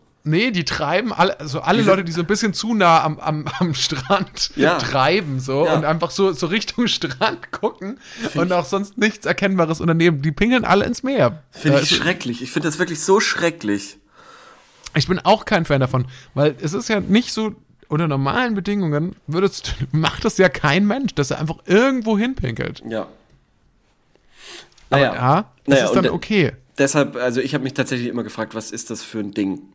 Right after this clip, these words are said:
Speaker 2: was da drin ist. Aber, äh, egal. Ähm,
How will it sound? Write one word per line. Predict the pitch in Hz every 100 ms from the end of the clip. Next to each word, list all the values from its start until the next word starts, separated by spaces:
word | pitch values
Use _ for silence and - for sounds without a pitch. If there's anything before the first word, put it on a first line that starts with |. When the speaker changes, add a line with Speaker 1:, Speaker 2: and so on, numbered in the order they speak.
| _
Speaker 2:
was | 90 85
da | 98
drin | 95 92 82
ist. | - -
Aber, | - 117 113 -
äh, | 101 98 -
egal. | 113 101 98 - - - - - -
Ähm, | 147 151 151 147 147